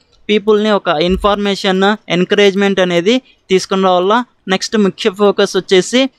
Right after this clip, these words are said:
ఆ, డెత్ రేట్ని తగ్గించాలా, ఇంకా రికవరీ రేట్ ఇంకా పెంచాలా అనేసి ఇక్కడ రైటర్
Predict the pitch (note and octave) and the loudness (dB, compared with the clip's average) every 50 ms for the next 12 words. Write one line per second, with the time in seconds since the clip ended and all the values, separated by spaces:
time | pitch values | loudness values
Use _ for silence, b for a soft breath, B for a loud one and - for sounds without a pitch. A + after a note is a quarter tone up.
0 | b b b _ F3 F3 E3+ D#3+ D#3+ D#3 F3+ F#3 _ - G#3 G3 G3+ G3 F3 G#3 | b b b _ -2 0 0 0 0 0 -2 -2 _ -2 0 0 0 0 0 -2
1 | A3 - - F#3 F3 E3 F#3 G3 F#3+ - G3+ G3 G3 G3+ A3+ A#3 G#3+ F#3+ F#3 F#3 | -4 -2 -2 -2 -2 0 -2 -4 0 0 0 2 2 2 2 0 0 -2 -2 0
2 | A3 A#3 A3 F3+ F3+ - - F#3+ F#3+ F#3+ F#3+ F#3+ F#3 F#3 F#3 F3 D#3+ - A#3 C4 | 0 0 0 0 -2 -2 0 0 0 2 2 2 4 4 2 2 2 0 -2 -2
3 | C#4+ b b b _ - F3 F3+ F#3 G3 G3 _ - E3+ F3 D#3+ - F3+ F3 F3 | -2 b b b _ -4 -2 0 0 0 -2 _ -4 -4 -4 0 0 0 2 2
4 | F3 E3+ D#3+ D#3+ D#3+ D#3+ D#3 - - C4+ B3+ - - F3+ E3 F3 E3 E3 E3 - | 2 0 0 0 -2 -4 -4 -2 -2 -2 -2 0 -2 -2 0 2 0 0 2 0
5 | F3 F3+ | 0 2